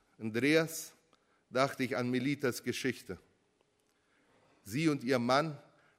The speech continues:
hatten vor viele Jahre einen sehr schlimmen Unfall. Da war es zwischen Tod und Leben. Sie war schwanger. Auf den Sohn haben die überhaupt nicht noch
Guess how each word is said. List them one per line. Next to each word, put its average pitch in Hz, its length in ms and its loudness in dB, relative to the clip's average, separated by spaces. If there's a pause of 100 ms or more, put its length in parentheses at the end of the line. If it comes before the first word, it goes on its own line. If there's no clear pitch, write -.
hatten 127 400 0
vor 110 300 -2
viele 160 320 -4
Jahre 127 600 2
einen 107 220 -4
sehr 113 280 -2
schlimmen 110 380 -8
Unfall. 90 460 -10 (1400)
Da 123 180 2
war 147 220 6
es - 240 -2
zwischen 139 380 -4
Tod 165 280 2
und 143 180 -4
Leben. 135 420 0
Sie 120 140 -4
war 123 120 2
schwanger. 151 600 -2 (1400)
Auf 123 180 -4
den 120 200 -2
Sohn 139 280 -2
haben 127 320 2
die 120 220 -2 (260)
überhaupt 120 460 0
nicht 135 220 -8
noch 135 280 -6